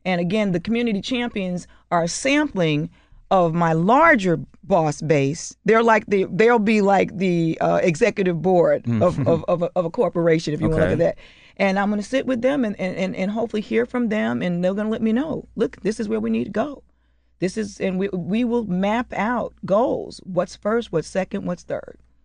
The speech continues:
Speaker 2: I don't wanna get too messy, but I like to get messy from time to time. So you have, you have some competition now. You have somebody that's, uh, running against you. Um, I'm not gonna ask you to explain what makes their platform different from yours and all of that, but I will wanna just ask, like,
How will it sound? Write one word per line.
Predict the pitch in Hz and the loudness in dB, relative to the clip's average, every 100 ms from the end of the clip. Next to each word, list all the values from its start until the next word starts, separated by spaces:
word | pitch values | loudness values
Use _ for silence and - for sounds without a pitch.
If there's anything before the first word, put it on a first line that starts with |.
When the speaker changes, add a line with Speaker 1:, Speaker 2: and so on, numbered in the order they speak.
| _ _ _ _ - | _ _ _ _ 2
Speaker 2:
I | |
don't | 185 165 | 6 6
wanna | 139 | 6
get | 117 110 98 | 4 2 2
too | - 123 | 2 4
messy, | 98 95 92 - 92 | 4 4 2 -2 -4
but | 85 92 90 | 0 0 0
I | 104 | 0
like | 101 92 | 0 0
to | |
get | 90 87 | -2 0
messy | 90 87 87 | 0 -2 -6
from | 85 | -8
time | 85 87 85 | -4 -2 -2
to | 85 | -2
time. | 90 82 82 | -2 -2 -2
So | - 101 95 95 | 0 2 2 2
you | 101 | 2
have, | 127 123 | 2 0
you | 113 | 0
have | 127 135 127 | 2 2 2
some | 123 | -2
competition | 123 110 110 - 101 - 95 | 0 0 0 -2 -2 -2 0
now. | 90 | 0
You | 92 | 0
have | 101 98 | 0 -2
somebody | 107 98 95 | 0 0 2
that's, | 92 92 | 0 -2
uh, | - 95 92 90 - _ _ - | -2 -2 0 -2 -8 _ _ -4
running | 101 104 98 | 2 2 2
against | 92 98 98 - | 0 0 0 -2
you. | 92 92 92 | -4 -2 -2
Um, | 92 92 92 92 92 _ _ _ _ _ - | -2 0 0 -2 -6 _ _ _ _ _ -2
I'm | 135 | 2
not | 147 | 4
gonna | 139 127 | 4 4
ask | 123 120 | 4 4
you | 127 | 2
to | 107 | 0
explain | - 113 107 104 | 0 2 4 2
what | 92 101 | 2 2
makes | 95 95 87 | 2 0 0
their | 90 98 | 2 0
platform | - 98 92 98 95 87 | 2 0 0 0 0 0
different | 92 95 | -2 -2
from | 85 92 | -4 -2
yours | 90 90 87 | 2 2 0
and | 90 | 0
all | 87 | 0
of | 87 | 0
that, | 90 85 | 0 0
but | 92 | 2
I | 90 | 2
will | 95 120 | 2 2
wanna | 107 98 95 | 2 2 0
just | 85 98 92 | -2 -4 -2
ask, | 92 95 90 98 | 0 0 0 0
like, | 92 87 80 | 0 0 -4